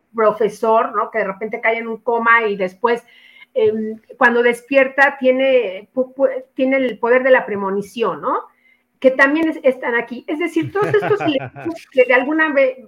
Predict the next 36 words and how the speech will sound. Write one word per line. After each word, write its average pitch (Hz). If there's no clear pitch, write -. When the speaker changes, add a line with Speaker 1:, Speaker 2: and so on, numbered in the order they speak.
Speaker 1:
que 294
hemos 294
visto, 285
eh, 190
ta-, -
ta-, 269
en 240
la 233
obra 285
de 262
Stephen 254
King, 269
lo 262
vemos 277
también 269
como 254
retomados 262
aquí. 185
Y 349
el, 302
el, 294
el, 277
este 359
jovencito 294
que, 247
digamos, 262
es 269
secuestrado 254
por 233
este 240
villano, 226
por 214
el, 196
por 220
el 202
raptor, 214